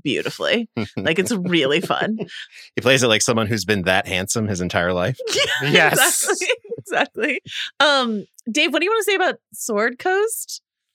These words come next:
Speaker 3: Oh, it's on the Sword Coast. That, the sort I was saying about it being recognizable to D and D players, but not in your face for, for newbies. It's like all these locations are pretty recognizable to me in the map after they, uh,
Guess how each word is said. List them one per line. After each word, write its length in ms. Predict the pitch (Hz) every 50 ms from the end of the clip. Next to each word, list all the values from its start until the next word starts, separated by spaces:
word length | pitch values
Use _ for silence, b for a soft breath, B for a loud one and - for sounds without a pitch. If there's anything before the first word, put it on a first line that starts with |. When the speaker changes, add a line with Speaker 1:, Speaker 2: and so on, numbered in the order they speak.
| _ -
Speaker 3:
Oh, 260 | 262 302 233 127 120 147
it's 120 | 165 -
on 120 | 233 254 247
the 60 | 233
Sword 240 | - - 247 247 220
Coast. 300 | - 277 247 160 - - -
That, 260 | 214 233 247 202 202
the 80 | 226
sort 340 | 214 - - 247 247 254 247
I 120 | 233 226 214
was 120 | 202 190
saying 220 | - 190 185 180
about 320 | 175 165 170 165 165 160 151 -
it 200 | 190 170 160 _ -
being 340 | 175 160 156 151 147 151 147
recognizable 680 | 147 151 151 151 151 147 147 143 143 139 143 151 143 139
to 80 | 135
D 160 | 127 143 139 135
and 80 | 131
D 120 | 127 127 127
players, 400 | - - 139 135 135 139 135 -
but 120 | - 127
not 180 | 127 127 123 123
in 80 | 127 123
your 120 | 123 123
face 360 | - - 131 117 127 127 -
for, 480 | - - - 135 123 123 120 123 127 151
for 200 | - - - 127
newbies. 600 | 117 117 123 131 131 147 151 160 170 165 - - _ _ _ _ _ _ _ _
It's 60 | -
like 160 | 190 156 156 -
all 180 | 180 180 208
these 260 | 208 226 220 208 185 185
locations 760 | 190 180 - - 175 170 - - 175 160 160 156 151 147 147
are 140 | 165 143 135 - _ -
pretty 220 | - 175 160 151
recognizable 720 | 151 151 147 - 156 143 139 135 131 139 131 131 131 131 131
to 140 | - - 135
me 340 | 135 131 127 127 123 127 117 b b b b b b
in 220 | - 165 151 147 143
the 80 | 139
map 400 | 131 135 139 147 147 151 151 - _ - - -
after 300 | 165 147 143 - - 143
they, 420 | 131 135 135 135 135 127 127 131 139
uh, 260 | 160 160 151 147 127